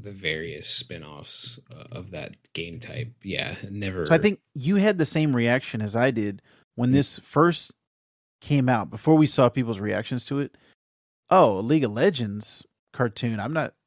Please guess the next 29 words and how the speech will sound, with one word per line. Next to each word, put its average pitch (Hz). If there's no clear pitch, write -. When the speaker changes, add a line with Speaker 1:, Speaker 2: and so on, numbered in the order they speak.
Speaker 2:
necessarily 120
interested 131
in 95
that." 92
Speaker 1:
Yeah. 107
Speaker 2:
But -
after 151
I 135
heard 131
so 127
many 127
people 104
talking 120
about 104
it, -
um, 107
I, 123
I 123
put 135
it 131
on 113
the 110
list, 120
and 139
I 143
am 139
pleasantly 208
surprised. 175
I 123